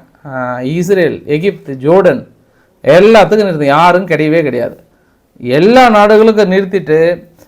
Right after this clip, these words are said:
இப்ப வந்து புதுசா கவர்மெண்ட் எஃபிஷியன்சி, இந்த Department of Government Efficiency-ன்னு ஒரு தனியா உருவாக்கிட்டாங்க. அவங்க கிட்ட ஒப்புதல் வாங்கிட்டு அனுப்புங்கன்றாங்க.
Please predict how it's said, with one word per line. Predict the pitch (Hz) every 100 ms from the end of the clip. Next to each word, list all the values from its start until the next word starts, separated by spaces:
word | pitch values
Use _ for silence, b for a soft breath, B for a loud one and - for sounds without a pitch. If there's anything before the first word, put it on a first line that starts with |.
| _
இப்ப | 151 147
வந்து | 151 196 233 185 156
புதுசா | 151 185 185 220 196 147 139
கவர்மெண்ட் | 151 185 214 214 220
எஃபிஷியன்சி, | 156 160 214 214 - 185 165 170
இந்த | 165 160
Department | 147 151 190 190 170
of | 170 139
Government | 151 175 180
Efficiency-ன்னு | 156 151 185 175 151 190
ஒரு | 165
தனியா | 151 156 175
உருவாக்கிட்டாங்க. | 156 185 175 139 117 92 - _ b b b b b
அவங்க | - 156 190 190
கிட்ட | 185 220
ஒப்புதல் | 226 185 269 254
வாங்கிட்டு | 220 185 208 208 160
அனுப்புங்கன்றாங்க. | 165 160 135 123 120